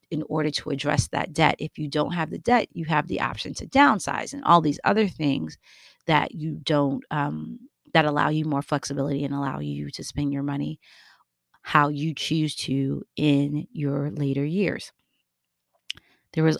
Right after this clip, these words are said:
also a session on the four fif-, the magic of the four fifty-seven account. In New York, we call that deferred comp, and we have really, uh, the ability to utilize our four fifty-seven for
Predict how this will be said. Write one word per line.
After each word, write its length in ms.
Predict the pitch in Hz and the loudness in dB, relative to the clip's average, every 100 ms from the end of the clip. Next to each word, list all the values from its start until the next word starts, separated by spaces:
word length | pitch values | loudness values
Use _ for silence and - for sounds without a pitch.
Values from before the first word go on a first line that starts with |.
| - | 4
also 540 | 165 156 - 156 151 - | 6 6 4 4 4 2
a 100 | 156 | 0
session 540 | - 151 - 156 151 - | 4 2 2 -2 -2 0
on 480 | 156 147 147 151 156 _ _ _ _ | 2 4 4 0 -4 _ _ _ _
the 100 | 165 | -4
four 300 | - 151 139 | -2 2 2
fif-, 280 | - 156 - | 2 -2 0
the 100 | 147 | 0
magic 360 | 151 139 143 - | 2 2 0 -4
of 80 | 156 | -6
the 80 | |
four 240 | 151 156 160 | -6 -4 -4
fifty-seven 640 | - - 156 - 190 185 | -6 -6 -6 0 2 2
account. 500 | 165 - 135 - - _ - | 0 0 -2 -4 -8 _ -8
In 100 | 156 | -4
New 120 | 151 | -2
York, 320 | 151 165 202 | 2 2 2
we 80 | 156 | -4
call 220 | - 151 | -6 -4
that 180 | 147 - | -4 -6
deferred 400 | - - 151 165 | -8 -12 -12 -12
comp, 400 | - 185 202 233 _ - - _ | -4 0 2 0 _ -20 -20 _
and 320 | 151 156 160 147 | -2 0 -2 -2
we 340 | 165 180 185 | -2 0 0
have 520 | 170 151 143 151 143 - - - | 0 2 4 2 0 -8 -20 -20
really, 480 | 147 135 160 160 151 | -14 -2 0 2 0
uh, 360 | - - 156 165 - _ | -4 -6 -6 -8 -12 _
the 160 | - 147 | -2 0
ability 680 | 139 - 175 220 151 139 135 | 0 2 2 2 0 -2 -4
to 480 | - - 151 147 151 - _ _ _ _ | -6 -4 -2 -2 -4 -8 _ _ _ _
utilize 600 | 160 165 147 135 131 - - | 0 2 2 0 -2 -4 -6
our 220 | 165 165 | -6 -6
four 140 | - 143 | -6 -8
fifty-seven 720 | - 151 - 139 147 147 160 | -6 -8 -6 -4 -2 -4 -6
for 220 | - - | -12 -12